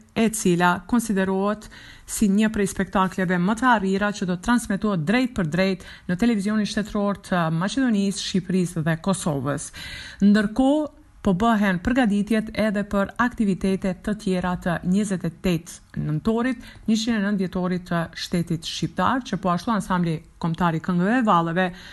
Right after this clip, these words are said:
tashmë ka dhënë paralajmërime që në bashkëpunim me Komunën Çajir do të festojnë në Teatrin e Operës dhe Baletit në Shkup.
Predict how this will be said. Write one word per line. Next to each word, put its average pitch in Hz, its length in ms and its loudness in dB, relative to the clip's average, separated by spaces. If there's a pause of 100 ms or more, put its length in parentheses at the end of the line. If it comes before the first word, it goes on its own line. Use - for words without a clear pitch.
(120)
tashmë 196 460 0 (260)
ka 165 140 2 (100)
dhënë 208 220 0
paralajmërime 202 640 2
që 175 300 -2
në 170 100 0
bashkëpunim 185 480 0
me 185 80 -6
Komunën 214 320 2
Çajir 185 400 -2 (380)
do 240 100 2
të 214 220 -2 (100)
festojnë 180 1200 -4
në 180 160 6 (160)
Teatrin 202 480 2
e 175 80 0
Operës 196 400 -2
dhe 175 80 -2
Baletit 175 540 0 (100)
në 156 300 0
Shkup. - 420 0